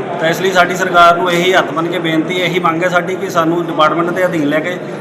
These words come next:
ਸਾਡਾ ਜਿਹੜਾ ਰੋਜ਼ਗਾਰ ਸੁਨਿਸ਼ਚਿਤ ਕੀਤਾ ਜਾਵੇ। ਸਾਡੀ ਜਿਹੜੀ ਤਨਖਾਹ ਹੈਗੀ ਹੈ ਸਾਨੂੰ ਉਜਰਤ ਕਾਨੂੰਨ ਦੇ ਅਧੀਨ ਦਿੱਤੀ ਜਾਵੇ, ਯਾਨੀ ਕਿ ਡੀ ਸੀ ਰੇਟ ਦੇ ਅਧੀਨ ਦਿੱਤੀ ਜਾਵੇ।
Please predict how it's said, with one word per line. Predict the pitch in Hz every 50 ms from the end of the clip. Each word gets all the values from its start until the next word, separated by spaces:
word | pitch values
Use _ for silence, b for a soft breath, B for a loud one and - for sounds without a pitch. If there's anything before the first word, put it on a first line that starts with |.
| - -
ਸਾਡਾ | 143 156 156 175
ਜਿਹੜਾ | 180 180 180
ਰੋਜ਼ਗਾਰ | 165 151 156 160 165 170 185 185 196 190
ਸੁਨਿਸ਼ਚਿਤ | - - 165 165 156 - 196 190
ਕੀਤਾ | 185 190 185 - 196 190
ਜਾਵੇ। | 190 185 185 196 196 185 - - - - - - - -
ਸਾਡੀ | 156 160 165 180
ਜਿਹੜੀ | 180 185 185 190
ਤਨਖਾਹ | - 190 170 175 165 175 196 190
ਹੈਗੀ | 196 190 196 202 202
ਹੈ | 202
ਸਾਨੂੰ | - 190 185 185 196 202 202 - -
ਉਜਰਤ | 175 170 185 202 208 -
ਕਾਨੂੰਨ | 196 208 208 208 208 208
ਦੇ | 214 214 214
ਅਧੀਨ | 208 208 196 175
ਦਿੱਤੀ | 170 156 170 170
ਜਾਵੇ, | 170 165 165 170
ਯਾਨੀ | 170 170 170 185
ਕਿ | 185 - 196
ਡੀ | 190 185
ਸੀ | 175 196 196
ਰੇਟ | 202 196 196
ਦੇ | 196 208 208
ਅਧੀਨ | 202 196 196 185 165
ਦਿੱਤੀ | 156 - - 160 156
ਜਾਵੇ। | 156 139 135 135 135